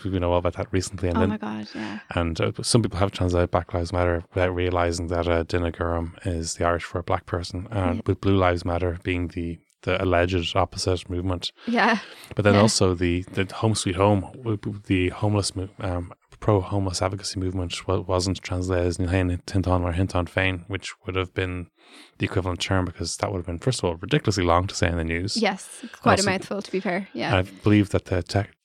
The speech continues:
Speaker 1: p-, professional translators review, use a term called a proper noun, which are things that aren't
Speaker 2: Oh.
Speaker 1: translated.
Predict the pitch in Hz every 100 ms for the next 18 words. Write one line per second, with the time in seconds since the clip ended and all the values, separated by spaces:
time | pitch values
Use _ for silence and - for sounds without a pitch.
0 | _ _ - - 95 95 - 95 90 90
1 | 90 90 87 - 95 95 - - 143 107
2 | 104 113 95 _ _ 101 92 95 - 92
3 | 92 - 90 90 85 - 98 - 87 90
4 | 92 90 - _ _ - - 98 87 104
5 | 95 - 151 90 - 85 -